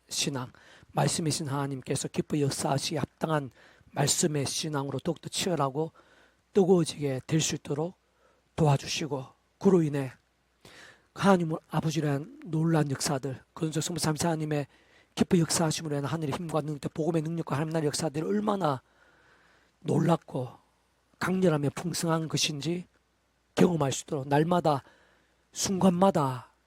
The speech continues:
경험하게 될 수 있도록 그러한 믿음들이 온 세상 천사에 여기저기 일어나고 그 하나하나마다 영적 아주 봉의 불길이 되고 제 종교교육에 불길이 되게 해주시기를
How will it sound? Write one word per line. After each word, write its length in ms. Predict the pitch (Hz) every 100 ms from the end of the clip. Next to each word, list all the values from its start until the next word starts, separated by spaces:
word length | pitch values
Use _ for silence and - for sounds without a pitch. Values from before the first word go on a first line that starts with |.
| _ _ _ _ _ _
경험하게 600 | - 185 165 143 131 127 - _ _
될 140 | - -
수 120 | 160
있도록 320 | - 160 - - - _
그러한 300 | - 190 180
믿음들이 460 | 170 175 156 156 160
온 180 | - 175
세상 160 | 180
천사에 280 | - 175 156
여기저기 360 | 147 156 202 -
일어나고 420 | 190 180 165 139
그 100 | 196
하나하나마다 540 | 196 202 202 190 151 - - -
영적 220 | 185 202
아주 140 | 180 147
봉의 260 | 175 180
불길이 380 | - 190 - 165
되고 120 | 165
제 200 | 165 196
종교교육에 640 | 185 170 170 175 196 160 143 - - -
불길이 280 | 196 - 190
되게 220 | 170 156
해주시기를 560 | 147 - 147 147 175